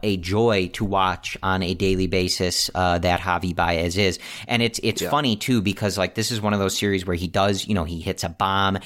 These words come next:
Speaker 1: his numbers are still amazing. And, like, you know, somehow this is kind of, like, just a blasé series, right, for Javi. Like, yeah, I guess he was good.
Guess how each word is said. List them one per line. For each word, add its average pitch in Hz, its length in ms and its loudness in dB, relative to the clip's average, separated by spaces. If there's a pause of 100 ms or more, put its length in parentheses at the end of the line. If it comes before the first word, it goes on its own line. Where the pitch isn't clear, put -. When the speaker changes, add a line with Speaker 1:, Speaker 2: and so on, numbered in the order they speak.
(140)
Speaker 1:
his 101 200 -2
numbers 98 380 2
are 92 80 0
still 98 300 0
amazing. 92 500 2 (340)
And, 101 300 0
like, 92 400 -2
you 127 100 2
know, 92 120 2
somehow 117 460 0
this 110 220 0
is 117 120 0
kind 104 260 -2
of, 92 100 -6
like, 95 280 0
just 120 240 0
a 107 80 2
blasé 92 880 0
series, 87 680 -2
right, 90 260 -2
for 92 160 -4
Javi. 87 380 0
Like, 107 240 0
yeah, 160 160 4
I 151 60 4
guess 113 280 0
he 104 120 0
was 90 160 -2
good. 71 340 -2